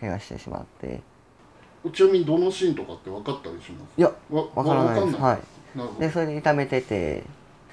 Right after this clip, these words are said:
Speaker 1: で、まあ、でもやるしかないんで、とりあえず、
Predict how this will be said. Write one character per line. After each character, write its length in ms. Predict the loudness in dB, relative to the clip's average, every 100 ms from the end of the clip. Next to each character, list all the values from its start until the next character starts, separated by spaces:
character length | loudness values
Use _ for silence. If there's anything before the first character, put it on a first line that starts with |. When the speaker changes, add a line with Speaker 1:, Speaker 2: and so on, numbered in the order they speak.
| -20 -16 -6
Speaker 1:
で、 80 | 2
ま 140 | 2
あ、 40 |
で 80 | 4
も 120 | 2
や 120 | 4 4
る 100 | 4
し 100 | -2
か 80 | -4
な 120 | -2
い 80 | -4
ん 120 | -4
で、 240 | -6 -6 -10 -20 -20 -20 -20 -20 -20 -20 -20 -20 -20 -20 -20 -20 -2
と 60 |
り 60 | 0
あ 20 |
え 40 | 2
ず、 280 | 0 -2